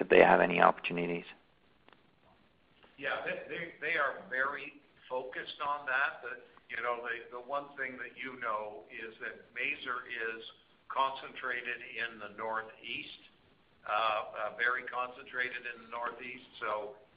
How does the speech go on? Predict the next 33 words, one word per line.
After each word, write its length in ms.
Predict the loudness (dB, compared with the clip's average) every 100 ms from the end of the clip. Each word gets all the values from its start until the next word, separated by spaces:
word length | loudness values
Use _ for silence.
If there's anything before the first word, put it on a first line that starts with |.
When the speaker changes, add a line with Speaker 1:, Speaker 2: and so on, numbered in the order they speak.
| -16
Speaker 2:
uh, 480 | -6 -2 -2 -4 -8 -10
you 160 | -4
know, 160 | -2 0 0
that 240 | 0 -2
both 240 | -6 -6 -10
creates 480 | -10 -6 -6 -8 -4
opportunity 840 | -4 -4 -6 -8 -6 -6 -6 -8 -8
for 160 | -4
us 160 | -4 -6 -10 -10
to 220 | -10 -12 -16 -20 -6
augment 560 | -2 -2 -2 -4 -4 -8
the 80 | -10
platform 640 | -2 0 0 -6 -8 -10
across 400 | -10 -6 -4 -6 -12
the 80 | -14 -14
U 160 | -4 -2
S. 200 | -2 -4 -8 -6
But, 260 | -6 -6
uh, 320 | -4 -2 -4 -12 -18 -4
yes, 160 | -2 -2
they're 160 | -6 -10 -6
set 160 | -2 2
up, 460 | 2 0 -2 -14 -6
uh, 400 | -2 0 0 -4
they're 160 | -10 -6
set 160 | -2 0
up 220 | 0 -2
for 80 | -4
that 320 | 0 2 0
because 240 | -8 -12 -8
that 240 | -4 -2 -2
is 240 | -4 -6 -12 -20 -20 _
probably 560 | -2 -2 -2 -6 -10